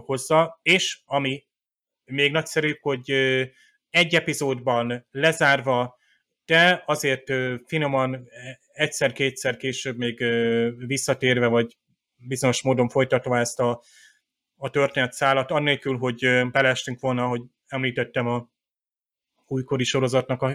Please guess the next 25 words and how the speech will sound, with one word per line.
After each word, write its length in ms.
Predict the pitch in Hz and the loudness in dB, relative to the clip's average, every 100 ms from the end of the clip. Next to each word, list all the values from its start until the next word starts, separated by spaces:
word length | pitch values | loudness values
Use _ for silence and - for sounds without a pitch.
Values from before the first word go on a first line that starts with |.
| 127 | -4
a 120 | 123 131 | -8 -6
Discovery-nek 600 | 131 - 131 127 123 127 | -6 -4 -2 0 -2 -2
a 40 | |
hibájába, 580 | 123 123 123 123 117 123 | -4 0 2 2 0 -2
hogy, 300 | 131 120 127 | -4 -6 -2
ö, 260 | 123 120 117 - - - - _ | 0 0 -4 -8 -20 -20 -20 _
hogy, 300 | 131 123 120 | -8 -6 -2
ö, 380 | 127 120 120 123 120 | -2 0 0 -2 -4
kvázi 380 | 139 147 156 147 | 2 2 2 -2
egy 80 | |
rajongók 380 | 135 143 139 127 | -2 -2 -2 -6
számára, 520 | - 139 135 131 127 | -4 -2 0 0 0
tehát 180 | 123 131 | -4 -6
egy 120 | 123 | -6
borzasztó 460 | 117 131 127 - 127 | -4 -4 -4 -4 -2
népszerű 440 | 123 123 - 117 | -2 -2 -4 -4
téma 360 | 113 120 113 110 | -2 -2 0 -2
az, 160 | 113 - | -4 -6
hogy 280 | 120 110 | -8 -6
alternatív 720 | 113 135 139 - 127 123 123 117 | -4 2 2 2 -4 -4 -6 -4
idővonal, 680 | 117 117 117 117 120 117 113 | -4 -4 -4 -4 -2 0 0
megváltozott 720 | 131 131 120 - 120 120 123 | 0 0 -2 -4 -10 -10 -10
a 40 | |
karakter 440 | 120 123 113 117 107 | -8 -6 -8 -10 -8
személyisége 840 | 135 135 123 - 123 117 117 117 | -6 -2 -4 -4 -6 -2 -2 -2